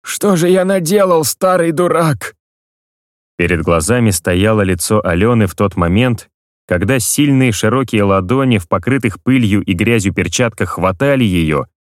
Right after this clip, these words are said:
Speaker 2: как свою собственность. Он отчётливо помнил хищный пожирающий взгляд пустого. От холодных тяжёлых глаз даже сейчас по спине бежал ужас, что же испытывала она.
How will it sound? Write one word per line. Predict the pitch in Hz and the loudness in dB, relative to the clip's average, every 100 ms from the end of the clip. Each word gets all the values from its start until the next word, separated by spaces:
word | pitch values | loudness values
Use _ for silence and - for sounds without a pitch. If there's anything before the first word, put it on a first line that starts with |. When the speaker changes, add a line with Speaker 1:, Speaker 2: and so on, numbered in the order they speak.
| _ | _
Speaker 2:
как | - 113 | -4 -2
свою | - 98 92 92 | -2 0 0 0
собственность. | - 120 101 - 71 65 - - _ _ _ _ _ _ _ _ _ - | 0 -2 -4 -8 -8 -8 -12 -16 _ _ _ _ _ _ _ _ _ -6
Он | 87 95 | -2 0
отчётливо | 92 85 - 123 101 98 98 | 0 -2 -2 -2 0 0 0
помнил | - 117 113 104 | 0 0 2 2
хищный | 87 - 120 - 107 90 | -2 -2 -2 0 -2 0
пожирающий | 98 113 101 104 92 95 | 0 0 0 0 -2 -4
взгляд | 78 87 92 87 | -4 -2 0 -2
пустого. | - 92 - - 104 76 64 - _ _ _ _ _ _ - | -2 -4 -4 -2 0 0 -6 -10 _ _ _ _ _ _ -6
От | 82 80 | -6 -4
холодных | - 90 113 117 107 95 | -2 2 2 2 0 0
тяжёлых | - 87 107 107 82 | -2 -2 0 0 0
глаз | 85 92 117 113 - _ _ _ - | 0 0 2 0 -6 _ _ _ -8
даже | 101 113 123 | -4 -2 -2
сейчас | 123 110 147 143 | -2 -2 0 -2
по | - | -2
спине | 107 - 101 120 | -4 0 2 2
бежал | 95 82 107 110 - | 0 0 0 -2 -2
ужас, | 131 143 107 80 - - _ - | 0 2 2 -2 -6 -16 _ -14
что | - - 90 | -10 -2 -2
же | 92 | 0
испытывала | 87 - 110 104 95 92 - | -2 -2 -2 0 0 0 0
она. | 90 92 117 85 | -2 0 0 -2